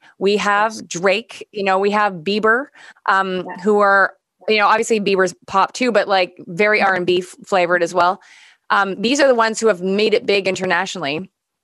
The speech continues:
Speaker 2: Yeah.
Speaker 1: When it comes to the Canadian R and B scene, do you feel as a Canadian R and B artist that you are supported enough?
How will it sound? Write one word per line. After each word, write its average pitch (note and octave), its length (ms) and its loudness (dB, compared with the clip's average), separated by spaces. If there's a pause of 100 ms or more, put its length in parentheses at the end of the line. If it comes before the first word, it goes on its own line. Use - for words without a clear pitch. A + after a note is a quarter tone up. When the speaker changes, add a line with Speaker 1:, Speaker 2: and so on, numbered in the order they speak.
(320)
Speaker 2:
Yeah. D#3 120 -10
Speaker 1:
When A3+ 140 4
it A#3 80 0
comes C4+ 240 0
to B3 60 -8
the A3+ 80 0
Canadian A3 380 -2
R G3+ 100 2
and G#3 80 -4
B G#3 80 -2
scene, G#3 360 -2
do F#3+ 80 -6
you A3+ 200 -2
feel A#3 380 2
as F#3+ 240 0
a F3+ 100 2
Canadian G#3 380 -4
R F#3 140 2
and F3+ 80 -4
B F3 140 0
artist G3 400 0
that F3 160 -2
you F#3 260 0
are F3 260 2
supported G#3 480 -2
enough? B3 340 -4